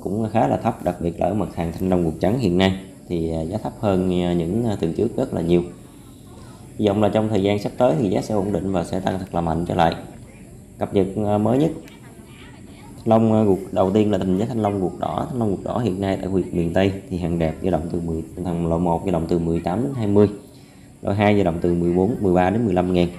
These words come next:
loại ba dao động từ tám ngàn đến mười ngàn. Thanh Long ruột đỏ hiện nay thì hàng dạt đang dao động mức từ, à,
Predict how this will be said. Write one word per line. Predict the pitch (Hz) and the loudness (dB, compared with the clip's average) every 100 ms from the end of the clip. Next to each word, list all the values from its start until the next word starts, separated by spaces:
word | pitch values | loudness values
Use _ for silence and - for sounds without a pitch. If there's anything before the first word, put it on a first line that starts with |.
| - - - - | -16 -20 -12 -4
loại | 87 | 2
ba | 98 | 4
dao | 101 | 4
động | 82 82 | 2 2
từ | 85 | 0
tám | 85 95 127 143 | 2 2 4 2
ngàn | 82 | 0
đến | 95 110 | 0 2
mười | 87 85 | 2 2
ngàn. | 87 87 - - | 0 0 -6 -4
Thanh | 107 | 0
Long | 104 | 2
ruột | 92 80 | 0 0
đỏ | 80 | 0
hiện | 117 85 | 0 0
nay | 90 95 | 0 0
thì | 90 | 0
hàng | 90 85 | -4 0
dạt | 85 82 - | 0 0 -2
đang | 92 | -4
dao | 90 | -2
động | 80 87 | -4 -4
mức | 110 - | -4 -4
từ, | 87 82 | -4 -2
à, | 80 80 | -2 -4